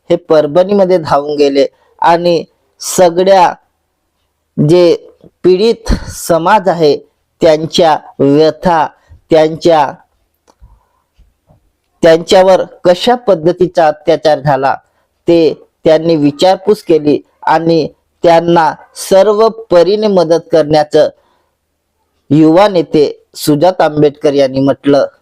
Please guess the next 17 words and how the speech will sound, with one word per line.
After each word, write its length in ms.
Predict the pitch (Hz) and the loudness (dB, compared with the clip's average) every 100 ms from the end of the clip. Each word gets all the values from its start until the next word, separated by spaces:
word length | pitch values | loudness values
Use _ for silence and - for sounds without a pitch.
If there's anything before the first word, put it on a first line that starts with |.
| _ - | _ -4
मित्रांनो, 720 | 139 135 156 151 147 143 - _ _ _ _ _ _ _ _ _ _ _ _ _ _ _ _ _ _ - - - | -4 -2 -2 -2 0 -4 -4 _ _ _ _ _ _ _ _ _ _ _ _ _ _ _ _ _ _ -20 -14 -4
फक्त 380 | 185 - - 220 127 - - _ _ _ _ _ | -4 -4 -2 0 0 -2 -14 _ _ _ _ _
आंबेडकरी 760 | - 160 170 202 220 - 185 196 | -4 -2 0 0 0 0 -2 -2
समाजावर 680 | - 165 165 160 156 160 | -2 -2 -2 -2 0 0
अत्याचार 480 | 156 - 160 147 151 | -2 -4 -4 0 -2
झाला 400 | 143 151 139 120 - _ - | -2 -4 -2 -4 -6 _ -4
तर 80 | 160 - | -2 -2
आंबेडकरीच 760 | 143 151 156 196 - 185 165 165 | -4 -2 -2 -2 -2 -2 -2 -4
नेते 300 | 143 139 135 | -2 -2 -2
का, 240 | 135 139 123 - _ _ _ | -4 -2 -2 -6 _ _ _
दुसरे 500 | 156 160 170 - 214 | -2 0 0 0 0
नेते 560 | 208 175 - 165 143 - _ _ _ - | 2 -2 0 -2 -2 -6 _ _ _ -6
फक्त 340 | 170 - - 160 - - _ _ - | -6 -4 -2 -2 -2 -10 _ _ -4
मत 460 | 147 151 160 - | 0 2 0 0
मागासाठी 880 | 185 165 147 139 143 202 - 175 175 | 2 2 0 -2 -2 -4 -4 -2 0
असतात 400 | 147 139 - 147 - | 0 -2 -4 -4 -4
का, 200 | 156 147 | -4 -2